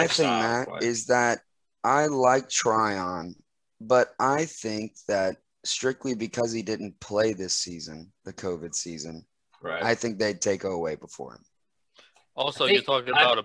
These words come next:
Speaker 3: big
Speaker 1: I,
Speaker 3: body.
Speaker 1: I
Speaker 3: Talking
Speaker 1: think
Speaker 3: about a
Speaker 1: Oweh's
Speaker 3: big body
Speaker 1: off,
Speaker 3: edge rusher.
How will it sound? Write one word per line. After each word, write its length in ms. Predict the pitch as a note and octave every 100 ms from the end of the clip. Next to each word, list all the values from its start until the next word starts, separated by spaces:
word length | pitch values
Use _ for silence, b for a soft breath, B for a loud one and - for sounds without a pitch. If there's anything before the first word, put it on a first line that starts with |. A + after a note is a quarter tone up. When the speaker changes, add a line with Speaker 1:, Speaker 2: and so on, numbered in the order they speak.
| -
Speaker 3:
big 260 | B2+ C#3
Speaker 1:
I, 20 |
Speaker 3:
body. 300 | C#3 A#2+ A#2+ G#2+ - B B B _ _ _ -
Speaker 1:
I 80 |
Speaker 3:
Talking 120 | C3+ D3+
Speaker 1:
think 80 | B2
Speaker 3:
about 160 | C#3 B2
a 40 |
Speaker 1:
Oweh's 180 | A#2 A#2+
Speaker 3:
big 20 |
body 280 | A#2 B2+ A#2 A2
Speaker 1:
off, 40 |
Speaker 3:
edge 180 | A#2 A#2+
rusher. 340 | B2+ A#2+ C#3